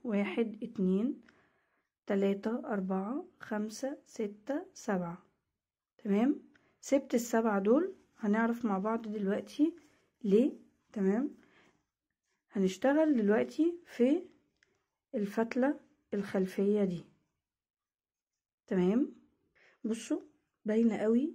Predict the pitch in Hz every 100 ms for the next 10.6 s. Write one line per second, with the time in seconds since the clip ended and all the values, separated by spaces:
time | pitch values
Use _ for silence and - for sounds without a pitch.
0 | - 208 196 196 220 233 226 202 175 175
1 | 190 170 - _ _ _ _ _ _ -
2 | - - 202 185 185 - 220 233 254 262
3 | 349 240 196 202 196 185 214 214 - -
4 | _ _ _ _ _ 226 190 185 180 190
5 | 190 196 208 202 _ _ _ _ _ _
6 | - _ _ - - 214 - 208 - 226
7 | - 311 370 202 208 311 - _ _ _
8 | 214 202 - 214 220 277 320 - _ _
9 | _ _ 208 196 196 202 220 233 226 208
10 | 214 233 233 226 254 381